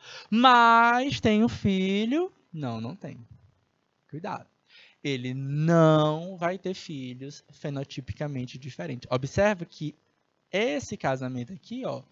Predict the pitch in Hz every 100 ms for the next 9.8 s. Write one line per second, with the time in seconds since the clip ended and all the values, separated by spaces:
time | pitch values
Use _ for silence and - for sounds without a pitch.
0 | _ _ _ _ _ 139 139 139 135 143
1 | 139 233 - 208 - _ _ _ _ 117
2 | 113 147 185 _ _ - 156 156 151 -
3 | 175 185 - - 294 381 330 202 170 -
4 | - 131 131 147 196 240 254 170 135 -
5 | 151 151 165 226 202 160 175 175 160 -
6 | - - 170 151 - - 135 120 135 -
7 | 214 269 196 - 208 156 170 175 208 143
8 | 143 - - _ _ _ _ - 139 147
9 | 151 135 143 196 - 147 123 135